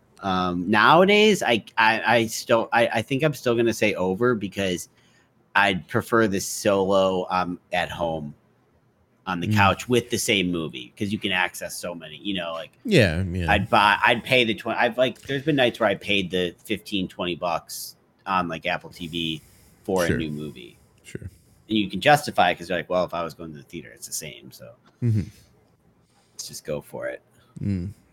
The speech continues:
Speaker 2: I'm gonna, so I used to, especially in Florida,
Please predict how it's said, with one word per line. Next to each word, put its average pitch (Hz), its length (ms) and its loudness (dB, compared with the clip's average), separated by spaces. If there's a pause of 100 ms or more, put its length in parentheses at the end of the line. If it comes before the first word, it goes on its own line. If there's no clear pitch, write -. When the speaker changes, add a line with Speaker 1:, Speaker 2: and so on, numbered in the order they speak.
(400)
Speaker 2:
I'm 131 160 4
gonna, 165 240 2
so 127 160 4
I 110 160 2
used 160 300 6
to, 113 220 2
especially 107 480 -4
in 82 120 -8
Florida, 85 480 -8